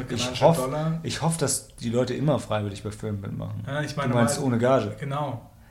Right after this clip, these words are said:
Speaker 1: I-, i-, pf, ja, in dem Dreh, also, äh, ja.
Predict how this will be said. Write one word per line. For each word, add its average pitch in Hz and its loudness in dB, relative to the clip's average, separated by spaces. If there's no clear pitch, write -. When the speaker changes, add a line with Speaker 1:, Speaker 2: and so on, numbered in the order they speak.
Speaker 1:
I-, - -16
i-, - -12
pf, - -16
ja, 107 2
in 123 -2
dem 110 -2
Dreh, 110 0
also, 104 -2
äh, 107 -8
ja. 101 -10